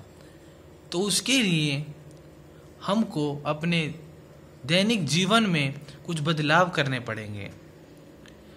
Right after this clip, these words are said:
आजकल सुबह लोग उठते हैं, कोई कोई ब्रेकफास्ट नहीं करता है और कोई कोई करता भी है तो कुछ भी खा लेता है।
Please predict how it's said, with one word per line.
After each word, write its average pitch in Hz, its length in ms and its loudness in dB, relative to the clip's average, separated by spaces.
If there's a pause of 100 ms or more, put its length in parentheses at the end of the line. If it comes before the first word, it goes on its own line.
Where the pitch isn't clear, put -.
(1400)
आजकल 240 680 4 (300)
सुबह 202 520 4
लोग 185 320 2
उठते 165 300 -2
हैं, 151 680 -2
कोई 170 200 0
कोई 170 240 0
ब्रेकफास्ट 156 640 0
नहीं 156 200 0
करता 143 400 0
है 135 280 -2 (840)
और 156 100 -2
कोई 170 220 -2
कोई 175 180 0
करता 170 380 2
भी 175 160 2
है 170 220 4
तो 170 120 -4
कुछ 165 260 -4
भी 170 100 0
खा 156 240 2
लेता 139 360 0
है। 135 280 -4